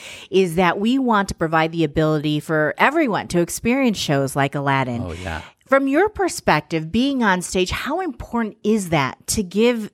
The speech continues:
Speaker 1: those young adults, you know, people in the audience who may otherwise perhaps not be able to afford to,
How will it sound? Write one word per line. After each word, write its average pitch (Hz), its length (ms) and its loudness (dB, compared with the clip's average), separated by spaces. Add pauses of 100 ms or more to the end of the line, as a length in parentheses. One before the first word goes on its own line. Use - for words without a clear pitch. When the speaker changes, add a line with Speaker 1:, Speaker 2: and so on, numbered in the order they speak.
Speaker 1:
those 196 580 2 (380)
young 196 380 0
adults, 175 680 2 (260)
you 190 120 -4
know, 175 140 2
people 240 340 -2
in 196 200 -2
the 196 160 -2
audience 170 760 -2 (160)
who 196 240 0
may 190 340 2 (100)
otherwise 180 760 2 (240)
perhaps 156 420 -8
not 143 300 -6
be 156 100 0
able 147 160 -4
to 135 140 -4
afford 214 460 -2
to, 247 380 2